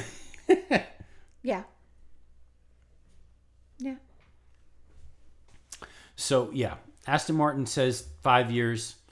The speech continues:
Speaker 1: Sebastian Vettel's our man. Yeah.
Speaker 2: It'll be fun to watch.
Speaker 1: A lot of talk about how, um, you know, th-, this is a reinvigorated,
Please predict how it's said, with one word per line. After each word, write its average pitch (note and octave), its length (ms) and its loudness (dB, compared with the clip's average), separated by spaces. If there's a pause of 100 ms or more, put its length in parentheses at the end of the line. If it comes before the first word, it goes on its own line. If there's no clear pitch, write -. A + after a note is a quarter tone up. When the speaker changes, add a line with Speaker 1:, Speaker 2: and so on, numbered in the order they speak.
(260)
Speaker 1:
Sebastian B2 540 2
Vettel's A#2+ 320 2
our A2+ 100 4
man. G#2+ 380 0 (2250)
Yeah. D#2+ 140 -14 (480)
Speaker 2:
It'll G#3 160 2
be G3 80 2
fun G3+ 240 0
to A3 60 4
watch. - 360 -2 (380)
Speaker 1:
A C3+ 80 6
lot C#3+ 380 6
of - 180 -2
talk A#2 480 2
about G2+ 520 -4
how, F#2 680 -4 (440)
um, F2 600 -8 (140)
you G2 120 -8
know, E2 320 -12 (120)
th-, A#2+ 200 -4
this A#2 320 -2
is A#2 120 -4
a A#2 80 -2
reinvigorated, G2 1000 -4